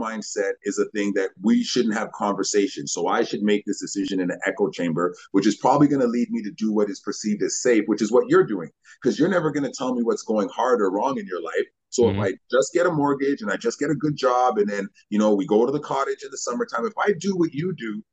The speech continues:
Speaker 1: because what you do is safe and you're happy, then I'm gonna be okay. And then that's what leads to people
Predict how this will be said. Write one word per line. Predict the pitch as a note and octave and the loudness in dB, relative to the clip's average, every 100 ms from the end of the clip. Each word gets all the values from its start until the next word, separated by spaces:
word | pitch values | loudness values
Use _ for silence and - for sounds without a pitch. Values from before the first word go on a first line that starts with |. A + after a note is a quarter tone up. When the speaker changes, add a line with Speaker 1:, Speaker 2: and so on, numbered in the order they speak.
| _ - | _ -4
Speaker 1:
because | A#2+ B2+ A2+ | 0 2 4
what | B2 | 2
you | A2 F#3 | 0 -2
do | C#3 C3 | 0 0
is | A#2 | 0
safe | - A2 A#2+ | -2 -4 -2
and | A2 | -4
you're | C3 | -2
happy, | B2+ D3+ A#2+ | -4 -6 -6
then | A2 B2 | -2 -2
I'm | D3 | -2
gonna | A#2+ | -4
be | G#2 G2 | -2 -2
okay. | E2+ F#2 E2 - _ _ | -2 -4 -8 -10 _ _
And | G#2 | 0
then | G#2+ | 2
that's | G#2 B2 B2 | 4 2 2
what | B2 G#2+ | 0 2
leads | A#2+ B2+ - | 2 2 0
to | G#2+ | -6
people | - A#2+ A#2+ G#2+ G2+ | -2 -4 2 4 4